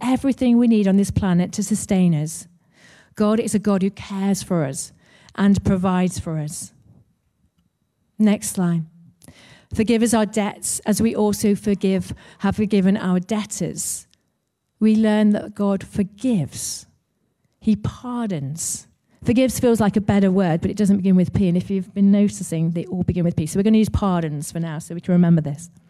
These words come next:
In the word of Richard Foster, at the heart of God is the desire to forgive and to give. God loves to forgive even more than we love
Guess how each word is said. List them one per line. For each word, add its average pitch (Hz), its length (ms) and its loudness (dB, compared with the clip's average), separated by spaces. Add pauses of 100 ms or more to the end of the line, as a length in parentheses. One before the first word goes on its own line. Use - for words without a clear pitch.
(1040)
In 247 100 4
the 247 80 4
word 240 300 4
of 208 240 0
Richard - 260 -2
Foster, 196 400 -2
at 196 140 0
the 226 80 -2
heart 233 340 -2
of 226 160 -4
God 170 420 2
is 202 240 0
the 208 100 4
desire 214 600 2
to - 200 0
forgive 175 640 -2 (400)
and 170 260 0
to - 240 -6
give. 151 340 -6
God 208 180 0
loves 220 720 2
to 240 160 0
forgive 170 480 -6 (260)
even 247 320 4
more 202 320 6
than 185 220 2
we 190 120 -2
love 180 300 -4